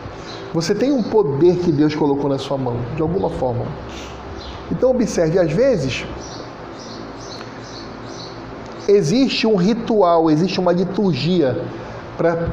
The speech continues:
pra se aproximar de você e do seu cargo, e da sua função, e da sua esfera de competência, né? Às vezes a pessoa tem que esperar um pouquinho pra falar contigo, às vezes tem que passar por uma secretária, às vezes tem que fazer um pedido por escrito,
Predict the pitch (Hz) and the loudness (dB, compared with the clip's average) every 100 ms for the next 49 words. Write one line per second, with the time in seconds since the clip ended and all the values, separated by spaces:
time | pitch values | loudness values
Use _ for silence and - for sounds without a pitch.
0 | - - 185 156 180 - 220 247 247 202 | -4 0 0 0 -2 0 0 0 0 0
1 | 185 170 160 147 147 - - 202 247 - | 2 2 2 2 0 -2 2 4 2 -2
2 | - - - - - - - - - - | -8 -12 -12 -12 -14 -14 -14 -14 -12 -4
3 | - 165 190 190 196 196 165 147 127 120 | 0 2 0 0 0 0 0 2 0 0
4 | 131 139 156 151 156 160 - 165 160 - | 0 0 0 2 0 -4 -2 -2 -2 0
5 | 139 131 123 - - - 151 160 165 180 | 0 0 -2 -6 -12 -4 0 2 2 0
6 | 147 170 160 147 165 143 156 - 139 127 | 0 2 2 0 -2 -2 -2 0 -2 -2
7 | - 131 143 139 - - - - - - | -2 -2 -2 -2 -8 -12 -12 -12 -12 -8
8 | - 135 143 170 160 147 160 147 147 147 | -2 0 0 0 0 0 0 2 0 0
9 | 147 139 - 135 139 160 - 156 143 135 | 0 0 0 -2 0 -2 2 2 2 2
10 | 139 - - - - - - 165 143 170 | 0 -4 -10 -12 -12 -8 -2 0 2 2
11 | 170 160 165 160 - 160 156 151 143 151 | 2 0 0 -2 0 0 0 0 0 0
12 | 143 151 143 135 131 131 127 - - - | 0 0 2 2 2 2 -2 -8 -10 -6
13 | - 151 165 165 170 160 156 156 156 160 | -2 2 4 4 2 2 2 2 2 2
14 | 139 151 143 - 151 - 151 151 147 151 | 2 2 2 2 2 2 2 4 2 2
15 | 143 | 0